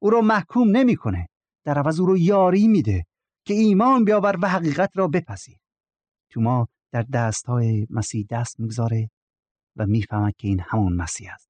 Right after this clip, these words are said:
ایمان می‌آوره و در برابر منجی خودش به زانو می‌افتد و می‌گوید: «ای خداوند و ای خدایم.» مسیح رو به او کرده می‌گوید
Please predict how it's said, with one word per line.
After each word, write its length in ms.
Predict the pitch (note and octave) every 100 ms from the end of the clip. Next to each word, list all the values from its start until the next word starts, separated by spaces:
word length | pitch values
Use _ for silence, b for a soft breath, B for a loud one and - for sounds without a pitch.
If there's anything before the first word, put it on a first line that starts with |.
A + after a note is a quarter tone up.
| -
ایمان 420 | D#3+ D3 D#3 D3+
می‌آوره 360 | C3+ B2+ C3 A#2 B B
و 80 | C#3+
در 160 | E3
برابر 400 | D3 E3 D#3+ G3
منجی 420 | F3 F3+ D#3+ F#3
خودش 380 | E3+ F3 D#3 C#3
به 100 | -
زانو 360 | F#3+ F3 F3+ F#3
می‌افتد 420 | F3+ D#3 - D3
و 60 | D3
می‌گوید: 340 | D3+ D3 D3 -
«ای 140 | D#3
خداوند 580 | B2+ - D#3 C3 A#2+ A2+ - _ -
و 60 |
ای 140 | A2+ G#2+
خدایم.» 540 | A2 A#2+ F2 E2 E2+ _ _ _ _ _ _ _ _ _
مسیح 340 | A#2+ A2 A#2+ G#2+
رو 120 | A2
به 80 | G#2+
او 140 | G#2+
کرده 260 | - G2+ G#2
می‌گوید 420 | G2+ G2 G2 G2